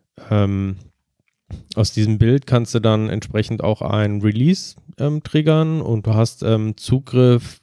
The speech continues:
letztendlich auf irgendwelche internen Variablen, wo du dann auch wieder mitkriegst, ähm, aus welchem Feature Branch das Or-,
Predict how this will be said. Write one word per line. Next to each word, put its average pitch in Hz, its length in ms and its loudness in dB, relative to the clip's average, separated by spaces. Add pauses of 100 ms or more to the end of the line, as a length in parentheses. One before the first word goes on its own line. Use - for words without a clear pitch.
letztendlich 113 540 -2
auf 92 180 -4
irgendwelche 110 380 -4
internen 110 540 -2
Variablen, 113 720 2
wo 113 80 -2
du 113 80 2
dann 110 100 0
auch 107 140 -4
wieder 113 140 -2
mitkriegst, - 760 -6
ähm, 110 360 -2 (540)
aus - 280 -6
welchem 113 380 2
Feature 117 480 -2
Branch 110 480 0
das - 220 -4
Or-, 113 320 0